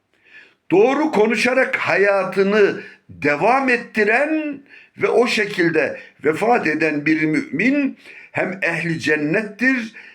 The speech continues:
hem de sıddıklar defterinde kayıtlıdır. Ne demek kardeşlerim? Hazreti Ebu Bekir'in Sıddık'ın meziyetiyle bütün olduğundan dolayı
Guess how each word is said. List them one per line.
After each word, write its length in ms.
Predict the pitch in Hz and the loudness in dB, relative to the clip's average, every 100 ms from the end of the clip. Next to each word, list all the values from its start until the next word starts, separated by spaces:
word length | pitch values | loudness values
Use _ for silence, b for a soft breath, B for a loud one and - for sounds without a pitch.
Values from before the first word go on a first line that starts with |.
| B | B
hem 380 | - 170 254 220 | -4 -2 -2 0
de 280 | 165 - B B | 0 0 B B
sıddıklar 1300 | _ - - 185 - 127 220 151 147 226 269 165 135 | _ -12 -4 -4 -2 -4 -2 -2 0 0 0 -2 -2
defterinde 880 | 135 131 - 131 113 98 90 98 - _ | -2 -4 -2 -2 0 -4 -4 -4 -4 _
kayıtlıdır. 840 | - 143 123 - - 95 95 - b b b | -2 -2 -2 -4 -12 -10 -12 -14 b b b
Ne 200 | 160 226 | -2 0
demek 340 | 220 151 127 | 0 0 -2
kardeşlerim? 760 | - 190 - 139 - 113 104 - B B B B | -2 -2 0 -4 -2 -4 -4 -10 B B B B
Hazreti 680 | - 175 226 240 254 196 - | -6 -4 0 0 0 -2 0
Ebu 360 | 185 202 233 208 | -2 2 0 2
Bekir'in 640 | 208 202 208 240 233 B B B _ | 0 0 -2 0 0 B B B _
Sıddık'ın 1040 | - 196 202 - 165 165 277 254 160 139 | -6 -2 -2 -2 -4 -2 0 0 0 -2
meziyetiyle 1200 | 156 170 165 185 156 165 180 226 240 170 143 120 | -2 -4 -4 -6 -2 0 0 0 0 2 0 -2
bütün 240 | 156 202 175 | -4 -4 -2
olduğundan 800 | 147 165 156 160 165 170 262 262 | 0 0 2 2 4 2 0 2
dolayı 440 | 262 208 139 113 | 2 2 0 -4